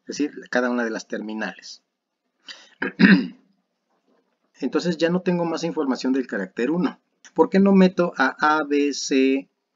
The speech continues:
F, J, K, L, M?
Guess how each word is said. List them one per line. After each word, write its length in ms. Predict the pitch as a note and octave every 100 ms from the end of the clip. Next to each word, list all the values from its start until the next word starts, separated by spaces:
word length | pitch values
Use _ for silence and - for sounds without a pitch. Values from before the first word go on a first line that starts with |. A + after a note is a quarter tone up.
| _ _ _ _ _ _
F, 560 | C#3 C3+ - C3 C3 - _ -
J, 440 | - C3 - A#2 -
K, 240 | A#2+ A#2
L, 260 | A#2 A2+ A#2
M? 240 | D#3+ C4